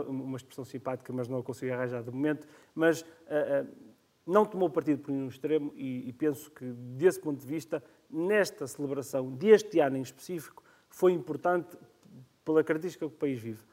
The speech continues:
Obviamente que, ah, penso que cumprir este calendário no futuro, eh, é, é, é esvaziar a cerimónia,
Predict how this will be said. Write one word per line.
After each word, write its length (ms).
Obviamente 420
que, 240
ah, 140
penso 240
que 60
cumprir 440
este 180
calendário 480
no 80
futuro, 500
eh, 220
é, 600
é, 20
é 20
esvaziar 600
a 60
cerimónia, 600